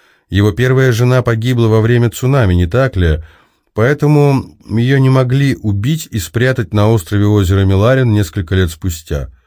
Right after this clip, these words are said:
«И что, во-вторых?» спросил Стиксон. «Ну, она могла просто-напросто его забыть.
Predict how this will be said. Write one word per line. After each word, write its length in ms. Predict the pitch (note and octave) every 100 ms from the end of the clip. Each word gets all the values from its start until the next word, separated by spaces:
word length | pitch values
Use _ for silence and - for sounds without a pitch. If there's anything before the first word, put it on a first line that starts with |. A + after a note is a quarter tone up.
| _ _ _ _ _
«И 240 | - E2+ E2+
что, 420 | E2 - F2 E2
во-вторых?» 520 | D#2+ - E2+ G#2+ - -
спросил 400 | - A2 - B2+
Стиксон. 560 | - B2 - A#2+ A2 _ _ _ _ _ _
«Ну, 240 | B2+ D3 A#2+
она 220 | G#2 G2+
могла 340 | F#2+ F2+ F#2
просто-напросто 800 | F2 F2+ E2 F#2 F2+ E2 D#2+ -
его 160 | G2 F#2+
забыть. 540 | E2 F#2+ E2+ A2+ B2+